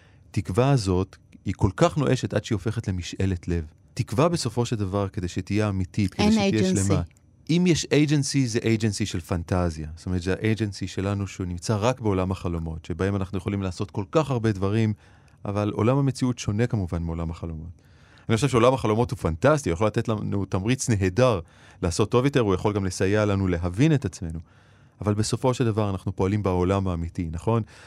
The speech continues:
Speaker 1: אני כרגע לא חולם, אני חושב, אני יושב כאן מולך באולפן ואנחנו משוחחים. מה נמצא פה במתח הזה ש-, שבינך לביני שיכול לחולל משהו, נניח בשיחה הזאת,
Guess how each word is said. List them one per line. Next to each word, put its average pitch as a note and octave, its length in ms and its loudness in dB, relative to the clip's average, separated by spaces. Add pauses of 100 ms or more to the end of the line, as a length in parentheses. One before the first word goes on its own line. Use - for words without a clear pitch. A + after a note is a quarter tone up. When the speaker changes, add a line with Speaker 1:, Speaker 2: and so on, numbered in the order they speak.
(180)
Speaker 1:
אני G#2+ 120 4
כרגע A#2 280 6
לא A2+ 220 6
חולם, F#2+ 420 2
אני D#2+ 100 -6
חושב, F2+ 400 -2
אני F#2 140 2
יושב G#2+ 360 2
כאן A2 180 2
מולך G2+ 320 0
באולפן G2+ 440 2
ואנחנו G2 440 -2 (340)
משוחחים. G2 580 -2 (360)
מה B2+ 160 4
נמצא D3 440 2 (100)
פה - 200 4
במתח A2 420 0
הזה F2 200 -6
ש-, F2+ 120 -4 (120)
שבינך G2+ 560 -4
לביני G#2 400 0
שיכול A2 380 0
לחולל G#2 400 2
משהו, F2+ 220 -8
נניח F#2+ 320 -2
בשיחה G2 360 -2
הזאת, F2 280 -4